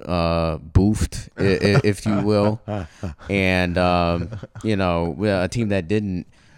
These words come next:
Speaker 1: boof was the Cardinals. They, the Cardinals come through with another big signing of A J Green. A J Green, I feel like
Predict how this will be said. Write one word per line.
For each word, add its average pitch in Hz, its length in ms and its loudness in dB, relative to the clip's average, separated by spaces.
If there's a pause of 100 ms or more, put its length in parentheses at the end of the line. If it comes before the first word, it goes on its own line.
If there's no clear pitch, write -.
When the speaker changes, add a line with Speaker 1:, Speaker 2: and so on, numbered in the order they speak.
(120)
Speaker 1:
boof 95 480 0
was 90 560 2
the 90 120 -4
Cardinals. 101 640 2
They, 117 380 0 (260)
the 101 160 -2
Cardinals 131 520 2
come 110 260 0
through 95 460 0 (520)
with 98 200 0
another 107 400 4
big 101 220 2
signing 98 440 0
of 85 180 -2
A 92 200 0
J 82 220 -2
Green. 73 440 -6 (360)
A 123 140 2
J 127 220 2
Green, 92 720 0 (500)
I 101 140 2
feel 107 300 2
like 92 640 0